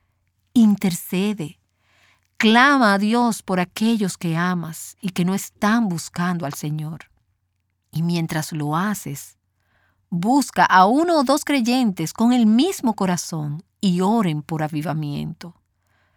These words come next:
Oren por avivamiento en sus familias, en sus matrimonios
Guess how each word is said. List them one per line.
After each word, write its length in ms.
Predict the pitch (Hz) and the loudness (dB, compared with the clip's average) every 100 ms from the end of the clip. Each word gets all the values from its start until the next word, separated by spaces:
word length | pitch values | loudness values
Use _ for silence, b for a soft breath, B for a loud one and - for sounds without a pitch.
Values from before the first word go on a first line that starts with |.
| _ _ _ _ | _ _ _ _
Oren 300 | 262 330 294 | 2 4 4
por 140 | 277 | 4
avivamiento 580 | 254 233 214 202 208 226 | 4 4 4 4 4 2
en 80 | 226 | 0
sus 200 | 180 190 | -2 -6
familias, 880 | - 160 156 180 185 147 151 - - _ _ _ _ _ | -2 -2 0 -2 -2 -6 -10 -16 -20 _ _ _ _ _
en 140 | - 175 | -2 -2
sus 220 | 190 170 | -4 -4
matrimonios 1080 | 160 165 160 156 170 214 202 143 - - | -4 -2 -2 0 2 0 -2 -6 -12 -14